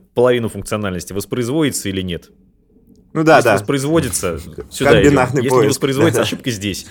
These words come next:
Speaker 2: <laughs>
Speaker 1: И очень важно вот как это, э, целенаправленно двигаться так. Пускай ты, конечно, может быть, не очень быстро, но ты гарантированно придёшь к результату. И это вот, на мой взгляд, ну, то, что вот эта вот гарантированность, это, э, самая важная вещь.
Speaker 2: Если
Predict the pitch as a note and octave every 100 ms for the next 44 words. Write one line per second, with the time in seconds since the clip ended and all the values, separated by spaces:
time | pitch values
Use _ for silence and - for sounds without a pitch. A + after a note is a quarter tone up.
0 | B2+ B2+ A#2 C#3 D3+ E3+ D3+ A#2+ C#3+ C3
1 | A#2+ F#2+ - A#2 G#2 - F2 F2 - F#2+
2 | F2+ - A2+ G#2 C3 A#2 G2+ G2+ A2 E2+
3 | - E2+ - - - - - - - A2+
4 | - D3+ C#3+ B2 A#2+ A#2 B2+ A2+ G2+ A2+
5 | G#2 G2 G#2+ F#2+ G#2+ A2 - G#2 E3 -
6 | B2+ G2+ G2 F3 C3 A#2 G2 - A#2 D3
7 | D3+ D3 G#2 E2+ F#2+ A#2+ G2+ G2 F#2+ F2+
8 | E2 - - G2 - A2 F#2 E2+ G#2+ G2
9 | F#2+ - G#2+ - E2+ - D2+ E2 D#2 F2
10 | F#2 F#2 - F3 A3+ F2+ - - _ -
11 | - _ - G#2+ - A#2+ G#2+ G2 E2+ F2+
12 | F2+ F2 E2+ - G#2+ A2 F#2 F#2 F2+ F2+
13 | E2+ D#2 - - G#2+ G2+